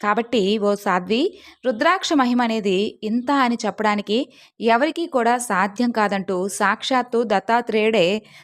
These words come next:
తన భక్తురాలైనటువంటి సావిత్రికి కూడా వివరించి చెప్పినటువంటి పరమ పవిత్రమైనటువంటి కథ అంటూ పరాశర మహర్షి భద్రసేనుడనేటటువంటి రాజుకు వివరించి చెప్పినటువంటి కథ ఇది. అయితే భద్రసేనుడు ఈ విధంగా అడుగుతాడు, "ఓ మహర్షి, మరి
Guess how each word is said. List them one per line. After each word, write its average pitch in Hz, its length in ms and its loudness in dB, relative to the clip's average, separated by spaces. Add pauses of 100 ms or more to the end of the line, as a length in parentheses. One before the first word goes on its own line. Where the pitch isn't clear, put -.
(160)
తన 240 60 -2
భక్తురాలైనటువంటి 240 920 0
సావిత్రికి 214 640 -2
కూడా 196 240 0
వివరించి 196 440 -2
చెప్పినటువంటి 185 480 -6 (160)
పరమ 196 220 -2
పవిత్రమైనటువంటి 214 880 -4
కథ 185 240 -6
అంటూ 185 440 -4 (300)
పరాశర 277 420 0
మహర్షి 208 640 -2 (480)
భద్రసేనుడనేటటువంటి 233 1200 0
రాజుకు 196 640 -4
వివరించి 202 440 -4
చెప్పినటువంటి 190 420 -6
కథ 170 220 -8
ఇది. 170 160 -12 (960)
అయితే 262 460 0
భద్రసేనుడు 269 680 0
ఈ 220 80 4
విధంగా 226 320 2
అడుగుతాడు, 196 380 -2 (160)
"ఓ 214 80 -4
మహర్షి, 214 800 -2 (160)
మరి 262 480 -4